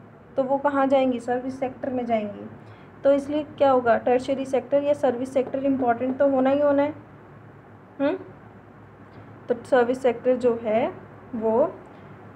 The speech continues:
टू थाउजेंड थर्टीन से largest producing sector बन गया था। ऑलराइट,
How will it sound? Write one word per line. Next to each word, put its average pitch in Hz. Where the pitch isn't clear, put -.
टू 240
थाउजेंड 262
थर्टीन 247
से 294
largest 254
producing 240
sector 214
बन 202
गया 247
था। 220
ऑलराइट, 247